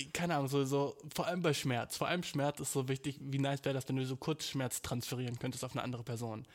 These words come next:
Das wäre richtig dope. Ich hab das eigentlich nur, ich denk das eigentlich schon mein ganzes Leben lang, dieses Ding, weil ich, als ich im Kindergarten war, gab's da einen Freund von mir, fucking Pascal, Alter, Dude, immer echt nicer Dude. Jedenfalls Pascal und ich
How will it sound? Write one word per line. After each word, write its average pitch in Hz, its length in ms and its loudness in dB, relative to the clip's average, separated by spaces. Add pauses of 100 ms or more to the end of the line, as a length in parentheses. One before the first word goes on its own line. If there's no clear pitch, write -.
(160)
Das - 140 -2
wäre 135 200 4
richtig 135 380 0
dope. - 340 -6 (420)
Ich 139 160 -4
hab 175 120 -2
das 175 180 0
eigentlich 165 380 2
nur, 147 340 4 (300)
ich 143 100 -2
denk 214 180 2
das 190 140 2
eigentlich 175 200 2
schon 170 100 0
mein 143 120 2
ganzes 151 280 2
Leben 139 260 2
lang, 175 180 2
dieses 165 300 0
Ding, 156 240 0
weil 131 200 0
ich, - 140 -12 (1300)
als 135 240 -2
ich 151 80 0
im 127 100 2
Kindergarten 123 540 0
war, 139 320 0
gab's - 280 -2
da 127 240 -2
einen 135 140 -8
Freund 135 240 -2
von 127 140 -4
mir, 147 220 -2 (320)
fucking 139 320 -2
Pascal, 139 580 0
Alter, 180 360 -4 (100)
Dude, 160 240 -2 (720)
immer 170 300 0 (380)
echt - 320 -8
nicer 143 320 2
Dude. 127 300 -2
Jedenfalls 135 360 -2
Pascal 143 400 0
und 139 100 -2
ich 156 240 -4